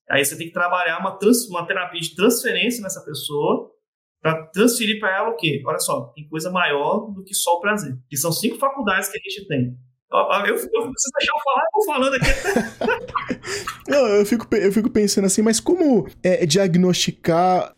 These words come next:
Speaker 2: que eu sou na-, na-, é narcisista? Porque quando você vê uma pessoa narcisista, você identifica, porque é uma pessoa com mania de, de grandeza,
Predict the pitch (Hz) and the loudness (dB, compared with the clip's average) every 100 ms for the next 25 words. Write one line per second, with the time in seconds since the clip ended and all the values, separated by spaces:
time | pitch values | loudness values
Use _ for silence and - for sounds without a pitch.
0 | - 196 170 - 175 170 165 156 165 - | -2 0 2 2 2 2 0 -2 -2 0
1 | 156 165 165 - 175 131 123 147 180 196 | 2 4 4 4 4 4 2 0 0 0
2 | 254 311 233 185 165 135 147 143 127 135 | 2 4 4 4 2 4 4 4 2 0
3 | - 139 127 127 120 123 117 185 202 123 | 0 0 2 0 -2 -4 -4 -4 -6 -4
4 | 110 160 240 220 262 - - 170 131 - | 0 2 2 2 0 -2 0 0 0 -6
5 | - 285 302 190 175 151 147 135 127 120 | -4 -4 -2 -2 -2 -2 0 2 2 2
6 | 135 127 113 120 143 175 180 202 190 175 | 0 0 -2 0 0 0 2 2 4 2
7 | 143 151 | 2 0